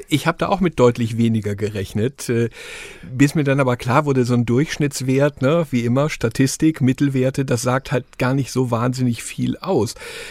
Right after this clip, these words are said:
Ich brauche nur ein paar Millionäre oder Milliardäre, äh,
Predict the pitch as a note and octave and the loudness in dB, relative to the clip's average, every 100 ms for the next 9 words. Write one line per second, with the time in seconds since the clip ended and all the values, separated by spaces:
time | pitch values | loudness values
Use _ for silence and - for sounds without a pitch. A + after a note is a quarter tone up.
0 | - - C3+ C3+ C#3+ C#3+ C3 B2+ A#2+ A#2+ | -8 -4 0 4 4 4 4 2 0 -2
1 | A#2+ B2 D#3 C#3+ B2+ B2+ B2+ A#2 A#2+ A2+ | 2 2 2 2 2 4 2 0 0 2
2 | A2 F3 A#3 C3 A2 G#2+ G#2+ G#2+ A#2 - | 2 2 0 -2 -2 0 0 0 -2 -2
3 | - - - - B2+ | -12 -20 -8 2 2